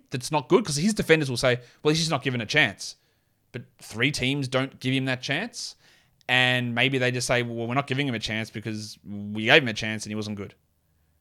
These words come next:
Like, that's three different teams. That's where you start to go, "I don't really think it's there anymore." I know he was a highly prized high school recruit, but college, Atlanta, the Knicks, and even the Blazers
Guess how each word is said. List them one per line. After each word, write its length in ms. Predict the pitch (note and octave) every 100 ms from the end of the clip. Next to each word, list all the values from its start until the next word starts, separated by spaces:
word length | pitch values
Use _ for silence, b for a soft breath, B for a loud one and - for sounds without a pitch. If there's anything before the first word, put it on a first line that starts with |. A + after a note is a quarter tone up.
| -
Like, 120 | A2+
that's 220 | C3 B2
three 200 | - C3+
different 240 | B2+ A#2 G2+
teams. 340 | F#2+ F2 - _ _ _ _ _ _ _ _ - -
That's 640 | B2 B2+ B2 - - - -
where 200 | B2 A#2+
you 80 |
start 280 | A2+ A#2+ A2+
to 60 | G2+
go, 120 | G#2
"I 180 | G2+ G2 _
don't 220 | G#2+ G2+ - - F#2
really 260 | F#2 F#2+ F#2+
think 200 | G2+ G2
it's 120 | -
there 220 | F2+ G2
anymore." 340 | G#2 G#2 F#2+ - b b b
I 80 | G#2+
know 140 | B2+
he 60 | B2+
was 140 | A#2+
a 60 | G#2
highly 300 | A#2+ A#2+ A2+
prized 500 | - A#2 A#2 A2+ -
high 180 | A#2
school 220 | A2+ - G#2
recruit, 440 | G2+ - D3 B2+ - _ _ _ _ _ _
but 220 | B2+ A2+ - -
college, 540 | C3+ C#3 C3+ - - _ _ -
Atlanta, 580 | A2 B2 B2+ B2 A#2+ A#2+ _ _
the 80 | A2
Knicks, 540 | A#2+ C3+ B2+ - - - _
and 100 | A2+
even 200 | B2+ B2
the 80 | A2
Blazers 680 | A2 A#2 B2 A2 D3 -